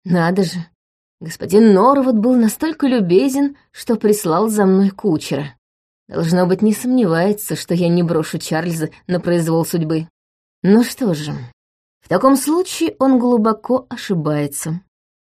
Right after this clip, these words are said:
И я буду не я, если не выскажу ему это прямо в лицо. «Эсми, куда ты?» встревоженно выкрикнул Чарльз, когда я отправилась прочь из гостиной.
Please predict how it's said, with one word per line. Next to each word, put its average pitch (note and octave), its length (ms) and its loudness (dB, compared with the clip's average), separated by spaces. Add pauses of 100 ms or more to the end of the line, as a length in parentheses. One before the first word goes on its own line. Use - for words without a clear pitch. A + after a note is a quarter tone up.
И G#3 60 2
я E3+ 420 2
буду D#3+ 320 0
не D#3 160 0
я, E3 200 -4 (460)
если C4+ 320 0
не B3+ 160 6
выскажу A3+ 540 0
ему A3+ 320 6
это G#3 180 2
прямо F#3 320 2
в F3+ 60 0
лицо. E3+ 400 -2 (500)
«Эсми, G3+ 480 -2 (220)
куда C4 380 4
ты?» - 260 -4 (380)
встревоженно F3 680 0
выкрикнул E3+ 480 0
Чарльз, G3 480 -4 (420)
когда A3+ 300 2
я D#4 180 2
отправилась D4 580 0
прочь A3 260 0
из G3+ 100 -2
гостиной. F3 640 2